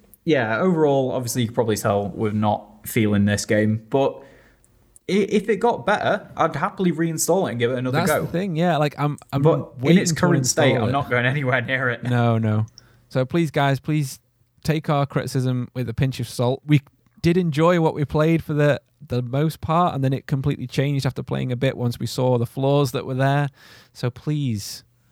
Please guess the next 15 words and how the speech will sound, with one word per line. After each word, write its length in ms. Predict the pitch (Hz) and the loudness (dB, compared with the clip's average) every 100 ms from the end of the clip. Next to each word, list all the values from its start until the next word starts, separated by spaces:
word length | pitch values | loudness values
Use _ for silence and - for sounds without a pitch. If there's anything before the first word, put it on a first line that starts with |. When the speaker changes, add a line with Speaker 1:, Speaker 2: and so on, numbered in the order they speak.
| _ _ - | _ _ -10
Speaker 2:
make 160 | 143 151 | -8 -8
some 120 | 156 | -8
changes. 640 | - 165 165 156 139 - - _ _ _ _ _ _ _ _ _ _ _ _ | -4 -2 -2 -4 -4 -8 -14 _ _ _ _ _ _ _ _ _ _ _ _
Speaker 1:
Please 280 | - 143 127 | 0 2 2
fix 320 | - - - | 0 -2 -2
it. 260 | 107 113 - | 0 0 0
Speaker 2:
Please 220 | 160 151 | -4 -4
fix 300 | - - - | -4 -6 -2
it, 140 | 131 - | -4 -2
'cause 180 | 147 139 | -2 0
we 100 | 165 | 0
will 120 | 170 | -2
play 220 | - 175 | 0 2
it. 60 | 113 | 4
Speaker 1:
Please. 340 | 110 - - | 2 0 -4